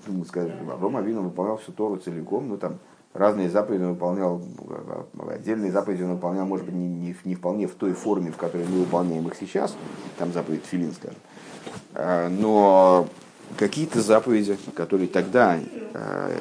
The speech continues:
не было проблемы выполнить подобным регламентом, э, как мы их выполняем сейчас, почему нет? Он выполнял их так же, как мы выполняем их сейчас. <laughs> Скажем, заповедь любви ко Всевышнему вполне можно было тогда выполнять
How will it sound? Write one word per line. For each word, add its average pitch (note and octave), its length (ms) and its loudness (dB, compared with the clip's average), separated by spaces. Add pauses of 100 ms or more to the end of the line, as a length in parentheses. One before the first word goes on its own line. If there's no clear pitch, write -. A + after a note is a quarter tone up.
(100)
не G#2+ 140 8
было G#2 180 8
проблемы G2+ 460 8
выполнить F2+ 560 2 (340)
подобным G#2 460 8
регламентом, F#2 580 2 (540)
э, D#2+ 120 -6
как F#2+ 200 -4
мы G2 100 2
их F2 100 -2
выполняем F#2 400 0
сейчас, A2+ 320 -6
почему - 340 -6
нет? G#3+ 180 -8
Он F3 80 -6
выполнял C#3+ 340 -2
их D3+ 80 -4
так D3+ 180 0
же, C#3+ 60 -10
как - 180 -8
мы C#3+ 80 -2
выполняем D3 360 -2
их C3+ 80 -10
сейчас. - 420 -8 (1500)
<laughs> - 180 -4
Скажем, E2+ 320 -4
заповедь D#2+ 300 -4
любви F2 200 -2
ко F2 120 -8
Всевышнему A2 500 -6 (420)
вполне A2 300 4
можно A2 240 2
было F2+ 160 2
тогда G#2 240 4
выполнять G2+ 440 2